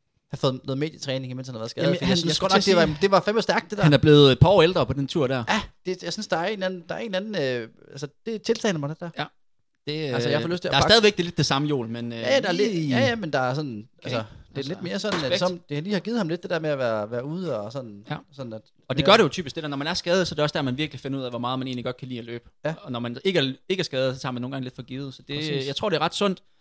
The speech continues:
Speaker 1: Så har han lige hævet en retro Calcanel Bursitis dernede også,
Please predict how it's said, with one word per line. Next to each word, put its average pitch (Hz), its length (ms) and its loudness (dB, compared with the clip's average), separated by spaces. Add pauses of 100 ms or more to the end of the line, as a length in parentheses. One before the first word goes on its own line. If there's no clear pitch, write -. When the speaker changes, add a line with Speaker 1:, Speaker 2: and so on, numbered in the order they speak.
(160)
Speaker 1:
Så 160 100 -8
har - 60 0
han 147 60 -2
lige 160 100 -4
hævet 175 240 0
en 127 200 -6
retro 143 460 -2
Calcanel 139 600 -4 (320)
Bursitis 139 1120 2
dernede 131 380 -4
også, 139 140 -8